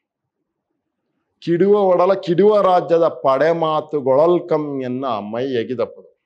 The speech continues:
ಕಿಡುವ ಒಡಲ ಅಂದ್ರೆ ಆಳುಗೆಡುವ, ಹಾಳಾಗುವ ರಾಜ್ಯ ಆಗಿರ್ಲಿ, ಆಳುಗೆಡುವಂತಹ ದೇಹ ಆಗಿರ್ಲಿ, ಇವೆಲ್ಲವೂ ನಶ್ವರ.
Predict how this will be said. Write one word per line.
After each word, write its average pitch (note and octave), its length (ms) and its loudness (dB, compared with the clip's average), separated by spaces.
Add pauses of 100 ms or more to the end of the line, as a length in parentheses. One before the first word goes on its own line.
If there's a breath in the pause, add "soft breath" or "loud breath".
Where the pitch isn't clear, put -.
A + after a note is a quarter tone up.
(1000)
ಕಿಡುವ E3 360 2
ಒಡಲ C#3+ 300 2 (460)
ಅಂದ್ರೆ A#2+ 360 -2
ಆಳುಗೆಡುವ, C3+ 800 2 (1600)
ಹಾಳಾಗುವ D3 760 2
ರಾಜ್ಯ B2 340 -2
ಆಗಿರ್ಲಿ, A#2 460 -4
ಆಳುಗೆಡುವಂತಹ A#2+ 1200 -2 (680)
ದೇಹ A#2+ 260 -6
ಆಗಿರ್ಲಿ, G#2 380 -4
ಇವೆಲ್ಲವೂ C3+ 720 -6
ನಶ್ವರ. D3 500 -6